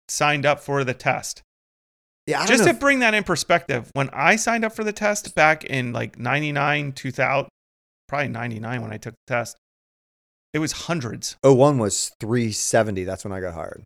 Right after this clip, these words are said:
Speaker 1: Yeah.
Speaker 2: In
Speaker 1: It,
Speaker 2: two thousand one.
Speaker 1: it was hundreds and hundreds of
Speaker 2: I
Speaker 1: people.
Speaker 2: literally walked in there and I saw all these people and I was like, "Oh my goodness, I'm never gonna get a job."
Speaker 1: <laughs> That's what I thought.
Speaker 2: And I was hired number one.
Speaker 1: Hired number one.
Speaker 2: Could you imagine that?
Speaker 1: Wild.
Speaker 2: Could you imagine that? I, uh, I,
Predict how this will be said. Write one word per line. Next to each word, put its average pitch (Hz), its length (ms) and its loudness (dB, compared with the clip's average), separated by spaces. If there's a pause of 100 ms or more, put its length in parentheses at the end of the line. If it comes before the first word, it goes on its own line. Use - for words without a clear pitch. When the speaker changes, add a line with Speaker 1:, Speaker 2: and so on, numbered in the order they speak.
Speaker 1:
Yeah. 107 260 -6
Speaker 2:
In 98 80 -8
Speaker 1:
It, 95 60 -14
Speaker 2:
two 110 80 -10
thousand 104 340 -4
one. - 100 -6
Speaker 1:
it 139 40 -2
was 139 120 -4
hundreds 131 480 -8
and 110 100 -12
hundreds 117 280 -10
of - 60 -16
Speaker 2:
I - 40 -20
Speaker 1:
people. 131 160 10
Speaker 2:
literally 165 220 12
walked 135 320 8
in 139 80 4
there 135 120 4
and 110 80 0
I 107 40 -2
saw 123 180 0
all 117 100 6
these 104 140 -2
people 117 240 -4
and 98 40 0
I - 40 -2
was 87 100 -8
like, 87 180 -8
"Oh 113 100 -12
my 98 160 -10
goodness, 98 300 -10
I'm 110 160 -8
never 101 320 -6
gonna 87 140 -8
get 80 100 -14
a 80 80 -14
job." 78 360 -12
Speaker 1:
<laughs> - 200 -10
That's - 380 -6 (100)
what 214 100 -6
I - 40 -20 (160)
thought. - 120 -20
Speaker 2:
And 202 100 12
I 226 100 12
was 208 80 10
hired 226 240 12
number 240 260 12
one. 240 380 12 (800)
Speaker 1:
Hired 247 280 8
number 233 260 4
one. 156 300 4
Speaker 2:
Could 156 140 0
you 233 80 6
imagine 190 400 6
that? 143 220 6
Speaker 1:
Wild. 113 200 -4 (440)
Speaker 2:
Could 147 100 -6
you 147 60 -6
imagine 147 240 -6
that? - 200 -10 (540)
I, 156 160 8
uh, 120 400 8 (180)
I, 120 160 0